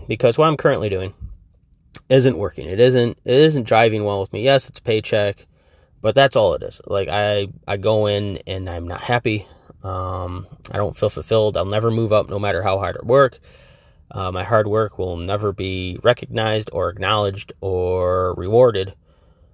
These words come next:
And that's not right. That doesn't sit well in my book. So I'm making a career shift. I talked it over with the wife extensively before deciding what to do. And I kept,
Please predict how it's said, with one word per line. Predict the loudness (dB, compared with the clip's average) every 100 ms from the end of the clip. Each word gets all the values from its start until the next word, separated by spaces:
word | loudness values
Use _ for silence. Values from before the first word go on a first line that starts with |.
| _ _ _ _ -6
And | -4 0 0 -2 -4 -6 -4
that's | -4 -2
not | -2 0
right. | 2
That | 2 2
doesn't | 2 -2
sit | 0 -2 0
well | 0 2 0
in | -4 -6
my | -6
book. | -6 -6 -8 -8
So | -12 -4 0 0 -2 _ _ _ _ _
I'm | -4 2
making | 2 2 0 0
a | 0 2 2 0 -4 -8
career | -12 -4 -2 -2 -4 -14
shift. | -10 -4 -4 -4 -10
I | -2 0 2 2 2 0
talked | 4 4 4 0
it | 2
over | 4 4 2
with | -2
the | -4
wife | -4 -4 -8 -12 -20 -16
extensively | -10 -6 -6 -8 -12 -18 -20 _ _ _ _ -8
before | -4 -2 2 2 2
deciding | -2 -4 0 0 0 -6 -12 _ -10
what | -4 -4 -4
to |
do. | -8 -8 -8 _ _ _ _ _ _ _ _ -4
And | 0 2 2
I | 2
kept, | 0 0